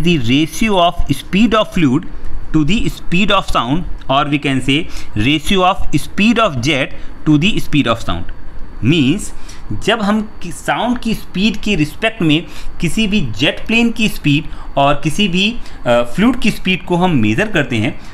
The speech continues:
तो उस parameter को हम Mach number से define करते हैं। Mach number is the ratio of speed of fluid to the speed of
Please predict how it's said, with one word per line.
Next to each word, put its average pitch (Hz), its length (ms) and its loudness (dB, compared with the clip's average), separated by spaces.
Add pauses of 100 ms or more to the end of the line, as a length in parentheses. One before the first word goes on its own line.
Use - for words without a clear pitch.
(200)
तो - 240 -4
उस - 180 0
parameter 190 580 0
को 151 140 0
हम 147 340 0
Mach 127 300 0
number 110 220 -2
से 190 80 -2
define 107 340 -4
करते 92 260 -4
हैं। - 100 -4 (580)
Mach 147 260 -2
number 165 200 2 (300)
is 123 100 0
the 107 120 0
ratio 127 280 0
of 165 200 2 (760)
speed 135 260 2
of 175 200 2
fluid 269 240 2 (320)
to 131 80 4
the 262 200 2
speed 139 380 0
of 165 140 2